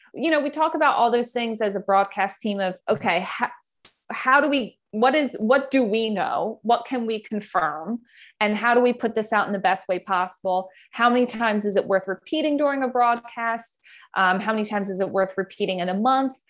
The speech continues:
And we all kind of give our point of view of like, "Oh, well, I think it's important to say X, Y, and Z, but this isn't confirmed, so let's just say this." And we're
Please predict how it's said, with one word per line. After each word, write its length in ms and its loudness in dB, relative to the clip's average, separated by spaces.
And 440 2
we 180 2
all 200 6
kind 260 -4
of 160 -4
give 180 4
our 160 4
point 200 -4
of 80 -6
view 180 2
of 140 -2
like, 260 -2
"Oh, 240 6
well, 220 2
I 100 2
think 180 -6
it's 120 -10
important 320 -8
to 40 -8
say 140 0
X, 300 -4
Y, 140 -2
and 180 -8
Z, 340 0
but 200 0
this 180 0
isn't 240 -2
confirmed, 580 -2
so 200 -2
let's 240 0
just 200 -8
say 160 -2
this." 320 2
And 100 -4
we're 140 -2